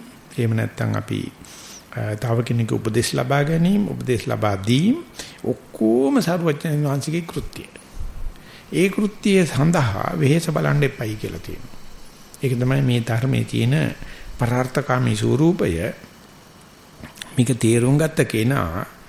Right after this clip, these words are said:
කියා පාණ්ඩ යන්න එපා, අන්ධහර පාණ්ඩ යන්න එපා. නමුත් හරි ප්‍රනිධියක් ඇති, හරි එල්ලයක් ඇති කෙනෙක් දැක්කොත් ඒක නිරවුල් කරලා කියලා දුන්නොත්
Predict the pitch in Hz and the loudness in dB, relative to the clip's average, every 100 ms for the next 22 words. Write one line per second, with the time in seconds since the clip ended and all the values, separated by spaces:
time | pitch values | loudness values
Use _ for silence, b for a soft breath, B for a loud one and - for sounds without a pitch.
0 | B B B - - 127 113 120 113 107 | B B B -14 -2 0 0 0 0 0
1 | 101 87 92 95 127 190 156 120 110 - | 0 0 -2 0 0 2 2 2 0 0
2 | 113 104 95 92 95 113 - - 240 180 | 0 0 -2 -2 0 -2 0 -2 2 2
3 | 160 156 - - 139 156 170 131 127 147 | 0 -4 -10 -8 -4 -4 -2 2 4 4
4 | 151 123 - 131 113 117 - 123 143 113 | 4 2 0 -4 -2 -4 -2 -2 0 0
5 | 123 135 - 160 147 147 117 101 110 - | 0 -2 -2 -6 -2 0 0 0 -2 -4
6 | - 240 - B B B B - 196 160 | -2 -2 -2 B B B B -2 2 4
7 | 156 175 214 147 - 98 90 - 101 226 | 4 2 2 2 2 2 0 2 2 4
8 | 220 190 104 113 | 4 4 2 0